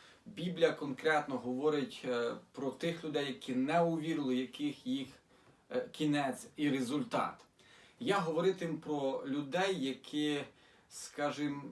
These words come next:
зустрілися з Христом, був момент в їхньому житті, вони повірили в Ісуса, зустрілися з Ним,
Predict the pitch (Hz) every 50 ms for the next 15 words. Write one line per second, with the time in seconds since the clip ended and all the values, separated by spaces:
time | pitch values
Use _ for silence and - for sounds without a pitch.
0 | - - 120 127 - 156 160 - - - - 202 165 135 127 120 - - 127 117
1 | - - - 135 139 - - - - 170 160 147 127 120 117 113 139 143 135 120
2 | 113 113 117 123 123 131 135 131 127 120 113 117 127 123 - - 131 131 127 113
3 | 113 147 147 - - - 170 170 156 123 113 117 117 120 120 117 - - 135 123
4 | 123 160 170 151 156 156 147 143 131 - - 151 135 - - 127 110 127 131 -
5 | - 160 151 156 151 147 139 - 143 135 113 117 135 135 139 135 127